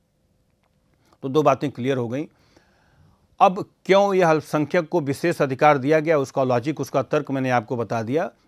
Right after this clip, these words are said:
कि अल्पसंख्यक समुदाय के व्यक्ति को भी आज़ादी के पश्चात ये मालूम हो सके कि वह भी आज़ाद भारत में रह रहा है,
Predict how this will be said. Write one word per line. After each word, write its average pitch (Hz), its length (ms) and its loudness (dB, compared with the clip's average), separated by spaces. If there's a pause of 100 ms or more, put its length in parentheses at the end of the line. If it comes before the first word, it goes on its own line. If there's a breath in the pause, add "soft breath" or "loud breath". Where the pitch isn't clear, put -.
(140)
कि 135 100 -2
अल्पसंख्यक 143 520 -2
समुदाय 131 440 -2
के 135 380 -4
व्यक्ति 143 320 -2
को 143 160 0
भी 127 160 -2
आज़ादी 120 400 -4
के 127 140 -6
पश्चात 135 500 -6 (320 soft breath)
ये 131 80 -2
मालूम 135 300 0
हो 123 100 -2
सके 123 280 -6
कि - 400 -12
वह 139 120 2
भी 139 120 0
आज़ाद 123 340 0
भारत 113 360 -6
में 113 100 -6
रह 131 160 -2
रहा 113 220 -2
है, 135 140 -6